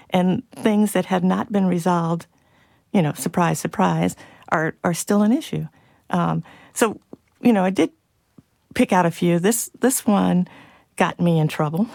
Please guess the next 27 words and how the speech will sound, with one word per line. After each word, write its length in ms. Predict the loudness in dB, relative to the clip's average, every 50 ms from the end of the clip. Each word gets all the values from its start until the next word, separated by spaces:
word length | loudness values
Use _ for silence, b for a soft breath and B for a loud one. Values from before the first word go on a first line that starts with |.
| -10 -6 -4
<laughs> 160 | -2 -2 -2 -4 -10 B B B -12 B B B -2 -2 -2 -2 B B B B
But 180 | 0 0 0 0 0
if 140 | -2 0
you're 100 | 0 0
gonna 200 | 2 2 2 0
talk 260 | 0 -2 -2 -2 -2 -2
about, 460 | -2 0 0 0 0 0 -2 -4 -4 -6
um, 400 | -4 -4 -2 -2 -2 -4 -4 -6 -8 _ _ _ b b b b b b b b
rights 400 | 0 0 0 0 -2 -6 -8 -6
to 120 | -4 -2 -2
abortion, 640 | 0 0 0 0 0 0 -2 -4 -4 -4 -4 -4 -6 -8 _ _ _ _ _ _ -6
um, 340 | -4 -4 -2 -2 -4 -6 -4 -4
that's 160 | -4 -6 -2
gonna 160 | 0 0 2 2
get 180 | 2 0 -2 0
you 60 | 0
in 80 | 0 0
trouble. 360 | 0 -2 -4 -2 -4 -6 B B B B B B B -2
Um, 380 | 0 2 2 2 2 0 -2 B B B B B B B B -2
and 440 | 0 2 2 4 2 2 0 0 0
so 220 | 0 0 -2 -2 -4 _ -4
I'll 120 | -2 -2
just 160 | 0 0 -2 -2
read 140 | -2 -2
this 160 | -2 -4 -4 -4
one. 180 | -4 -4 -4 -6 _ _ _ _ -4
Um, 400 | -4 -2 -2 -2 -4 -4 -6 -6